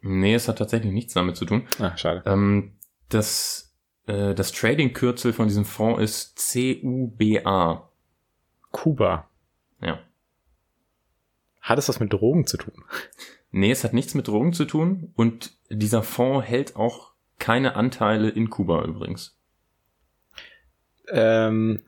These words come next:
Speaker 2: aber es, aber es hat was mit dem Land Kuba zu tun.
Speaker 1: Es hat was damit zu tun, ja. Und es ist auch, also der Kurs ist um sechzig Prozent nach oben geschossen.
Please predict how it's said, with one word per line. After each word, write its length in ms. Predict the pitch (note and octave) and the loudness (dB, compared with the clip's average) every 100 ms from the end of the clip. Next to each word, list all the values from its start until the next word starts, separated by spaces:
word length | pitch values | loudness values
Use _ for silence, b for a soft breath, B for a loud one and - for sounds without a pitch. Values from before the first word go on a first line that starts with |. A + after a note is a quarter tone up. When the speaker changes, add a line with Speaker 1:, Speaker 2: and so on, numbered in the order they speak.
| - | -2
Speaker 2:
aber 320 | G#2+ B2 - | 2 2 0
es, 300 | G#2 - _ | -2 -2 _
aber 260 | - A2 A2 | -6 -4 -2
es 140 | - | 0
hat 100 | D#3+ | 0
was 140 | D#3+ | 2
mit 100 | A#2+ | 0
dem 120 | A2 G#2 | 0 2
Land 380 | A2 D3+ - - _ _ | 2 0 -4 -14 _ _
Kuba 340 | - A2 G2+ | -2 0 0
zu 100 | - | -4
tun. 240 | - - - _ _ - _ - | -8 -10 -10 _ _ -20 _ -18
Speaker 1:
Es 260 | - - - | -12 -12 -12
hat 140 | C3 | -4
was 200 | C#3+ C#3 | -2 0
damit 260 | - C3 C3 | 2 2 0
zu 80 | B2 | -2
tun, 240 | G#2+ F2 | 0 2
ja. 180 | E2+ - - _ | 0 -2 -12 _
Und 240 | G2+ G#2 | 0 2
es 140 | G#2 A2+ | 0 0
ist 140 | - | -2
auch, 400 | G2 G#2 - - | 0 0 0 -6
also 160 | G2 G2 | -2 2
der 120 | G2 | 2
Kurs 300 | - B2 B2 | 2 0 0
ist 180 | - G#2+ | -4 -6
um 300 | - G#2 A2 | -2 0 2
sechzig 420 | G#2+ B2 - - | 0 -2 -4 -12
Prozent 340 | - - A2 A2+ | -6 -2 -2 -2
nach 140 | G#2+ | -2
oben 220 | G#2+ B2 | -2 -2
geschossen. 460 | C3 - C3 D3+ E3+ | -4 -4 -4 -4 -10